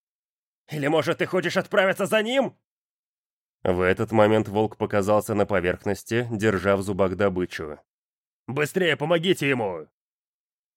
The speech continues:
«Грака, Борей, воду!» — прикрикнул Халди на двоих волкодлаков, подоспевших из дальней засады. Волкодлаки помогли вожаку вытащить тушу на берег. Зверь был мёртв.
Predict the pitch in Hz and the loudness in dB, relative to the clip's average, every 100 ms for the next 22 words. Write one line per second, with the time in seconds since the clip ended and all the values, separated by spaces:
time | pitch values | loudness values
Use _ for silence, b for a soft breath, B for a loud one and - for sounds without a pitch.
0 | _ _ 110 151 180 131 92 - 120 139 | _ _ -2 2 2 0 -4 -6 -2 0
1 | 185 180 107 - - 110 220 202 156 95 | 0 0 -4 -8 -8 0 2 4 2 0
2 | 71 _ _ _ _ _ _ _ 123 131 | -6 _ _ _ _ _ _ _ -4 -4
3 | 131 131 123 123 - 117 120 120 120 104 | -2 -4 -2 -4 -2 -2 0 0 -2 0
4 | 101 101 - 107 95 110 113 104 - 80 | -2 -4 -4 -6 -4 -6 -2 -4 -6 -16
5 | _ _ _ - 120 117 - 113 110 120 | _ _ _ -4 2 2 2 0 0 -2
6 | 120 92 95 90 87 95 95 85 73 76 | -4 0 2 2 2 0 -2 -6 -8 -14
7 | 73 _ _ _ _ _ _ _ _ 87 | -16 _ _ _ _ _ _ _ _ 0
8 | 98 98 101 92 101 101 117 110 107 98 | 0 2 0 2 2 2 -2 0 2 4
9 | 107 101 98 101 104 107 104 104 - 110 | 2 0 2 0 0 -2 -2 -4 -6 -8
10 | - 110 - 104 107 101 80 - - _ | -4 -6 -2 0 0 0 -4 -10 -20 _
11 | _ _ - 85 85 85 92 87 90 90 | _ _ -6 -4 0 2 2 2 2 4
12 | 87 78 - - | 2 0 -8 -20